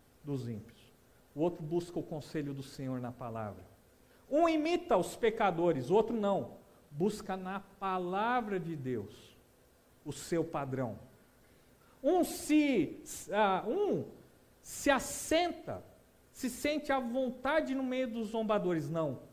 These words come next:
esse não. Esse medita na palavra de dia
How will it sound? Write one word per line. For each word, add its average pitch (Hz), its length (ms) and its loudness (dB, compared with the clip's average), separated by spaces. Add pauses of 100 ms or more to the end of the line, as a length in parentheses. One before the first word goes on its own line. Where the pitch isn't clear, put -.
(280)
esse 165 400 0
não. 135 280 -6 (560)
Esse 170 540 -6 (320)
medita 139 1080 -4 (200)
na 151 180 -4
palavra 127 760 -4 (400)
de 127 240 -8
dia 247 760 -2